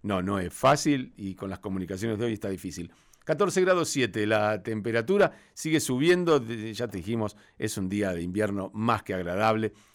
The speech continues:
Es casi una temperatura de, de, de primavera-verano en lo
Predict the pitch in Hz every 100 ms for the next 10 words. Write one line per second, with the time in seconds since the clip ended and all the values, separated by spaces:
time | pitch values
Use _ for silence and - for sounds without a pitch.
0 | - 151 - 180 180 139 120 104 104 104
1 | 143 127 101 90 82 80 _ _ _ _
2 | _ - 85 95 95 98 92 95 104 110
3 | 120 135 117 107 120 127 104 92 90 87
4 | 90 98